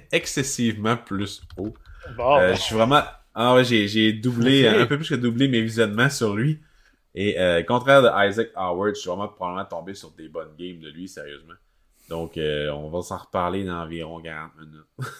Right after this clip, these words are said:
Speaker 1: <laughs> J'ai, j'ai vraiment aimé, j'ai, j'ai fait un,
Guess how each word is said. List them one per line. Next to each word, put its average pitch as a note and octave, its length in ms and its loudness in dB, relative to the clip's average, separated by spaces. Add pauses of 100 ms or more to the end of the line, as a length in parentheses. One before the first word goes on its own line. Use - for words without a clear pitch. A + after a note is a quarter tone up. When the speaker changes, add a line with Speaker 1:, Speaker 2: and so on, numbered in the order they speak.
(340)
Speaker 1:
<laughs> - 1500 2
J'ai, A2 300 -2
j'ai B2+ 180 6
vraiment C#3 400 8 (380)
aimé, C#3+ 640 6
j'ai, G#2 120 -10
j'ai G#2 100 -12
fait C3+ 120 -8
un, E2+ 440 -6